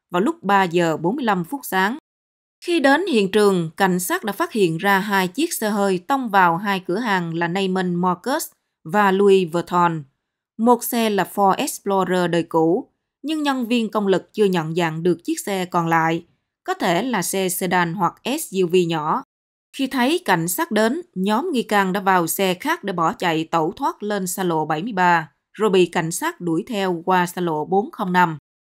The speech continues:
Khi bị đuổi theo trên xa lộ từ quận Cam đến quận Los Angeles,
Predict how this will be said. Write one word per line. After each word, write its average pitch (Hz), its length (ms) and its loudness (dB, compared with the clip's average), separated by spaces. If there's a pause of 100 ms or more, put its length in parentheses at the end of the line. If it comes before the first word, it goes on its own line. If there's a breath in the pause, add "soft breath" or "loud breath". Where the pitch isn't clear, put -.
(240)
Khi 359 80 0
bị 214 240 6
đuổi 190 280 6
theo 240 260 2
trên 214 260 0
xa 208 160 -2
lộ 175 240 4
từ 185 160 0
quận 165 280 -2
Cam 190 280 0
đến 240 120 -6
quận 170 220 0
Los 202 360 -2
Angeles, 190 600 -2